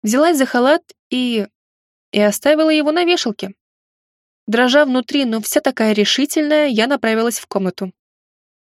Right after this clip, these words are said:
На моё появление Арден оторвал взгляд от какого-то письма. Мака смотрел меня медленно, с головы до ног, затем обратно.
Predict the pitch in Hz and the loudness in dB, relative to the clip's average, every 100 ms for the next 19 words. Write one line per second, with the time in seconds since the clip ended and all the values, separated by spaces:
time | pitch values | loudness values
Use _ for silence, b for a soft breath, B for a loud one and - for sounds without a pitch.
0 | - 240 240 269 311 247 214 190 190 190 | -2 0 2 0 0 0 2 2 2 2
1 | 247 262 _ _ 226 214 202 262 254 254 | 0 -4 _ _ -2 0 0 -2 -2 -2
2 | 240 220 220 233 190 185 226 254 - - | 0 0 -2 -4 -6 -2 -4 -2 -8 -6
3 | 240 247 240 247 226 220 - 233 247 208 | -4 -2 -2 -2 -6 -8 -8 -4 -4 -6
4 | - _ _ _ _ _ _ _ _ - | -12 _ _ _ _ _ _ _ _ -2
5 | 208 294 - 311 269 247 214 196 190 208 | 0 0 0 -2 -4 -2 0 0 0 -2
6 | 247 269 214 196 185 208 _ _ _ - | -2 -2 -4 -6 -10 -14 _ _ _ -8
7 | 190 185 220 202 170 180 220 277 277 214 | -6 0 2 2 2 0 0 -2 -4 -8
8 | - - _ _ _ _ _ - 208 208 | -10 -20 _ _ _ _ _ -4 -2 0
9 | 214 262 226 190 190 | 0 0 -2 -4 -10